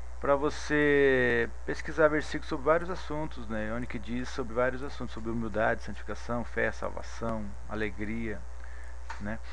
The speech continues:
E tem uma mensagem, Últimas Palavras de Grandes Homens, uma reflexão bem legal também. Daí que tem o, os versículos, Como Aceitar Jesus, Últimas Palavras. Tá, pessoal?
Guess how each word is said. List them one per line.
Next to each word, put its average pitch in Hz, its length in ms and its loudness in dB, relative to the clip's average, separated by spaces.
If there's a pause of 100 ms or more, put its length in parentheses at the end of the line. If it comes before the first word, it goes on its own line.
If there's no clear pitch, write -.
(500)
E 123 40 -4
tem 143 160 2
uma 151 340 4
mensagem, 135 420 4
Últimas 147 420 0
Palavras 123 460 4
de 123 80 -2
Grandes 117 320 0
Homens, 113 400 0
uma 110 100 -2
reflexão 107 480 -2
bem 110 120 -2
legal 113 320 2
também. 101 360 -4 (580)
Daí 107 160 -2
que - 100 -6
tem 113 240 -4
o, 113 100 -4 (880)
os 107 120 -4
versículos, 170 1040 -4 (380)
Como 123 160 -4
Aceitar 120 300 -2
Jesus, 113 360 -4
Últimas 131 380 -4
Palavras. 113 680 0 (880)
Tá, 160 140 10
pessoal? 160 500 4